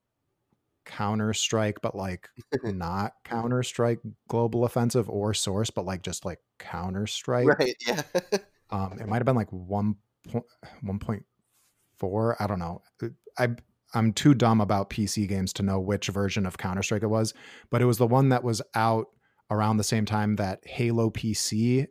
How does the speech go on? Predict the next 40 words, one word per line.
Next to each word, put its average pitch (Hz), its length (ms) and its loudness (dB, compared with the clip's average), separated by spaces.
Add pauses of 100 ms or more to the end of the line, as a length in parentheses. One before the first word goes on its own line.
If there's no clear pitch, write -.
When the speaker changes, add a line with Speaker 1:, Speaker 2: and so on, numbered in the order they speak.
(100)
Speaker 1:
and 104 300 -2
Grand 107 320 -2
Theft 110 180 -2
Auto 104 240 2
Vice 101 340 -2
City 101 380 -2
P 90 240 -8
C 92 240 -4
were 85 180 -6
out. 82 300 -8 (160)
Speaker 2:
Wow. - 260 -6 (380)
Speaker 1:
Um, 98 560 -4
and 110 140 0
so 117 160 2
those 117 260 2
were 127 80 4
kinda, 120 240 2
like, 104 160 -2
the 110 80 -4
big 98 280 -2
P 107 180 -2
C 107 260 -2
games 95 260 -2
that 95 120 -6
I 92 80 -6
had 92 260 -4
when 92 160 -6
I 90 220 -6
built 92 420 -8
a 87 60 -8
computer 90 520 -8
when 82 120 -10
I 80 80 -10
was, 82 180 -8
like, 165 340 -12 (200)
twelve 95 340 -6
or 90 80 -6
thirteen. 101 720 -2
<laughs> - 300 -8
Speaker 2:
<laughs> 202 400 -2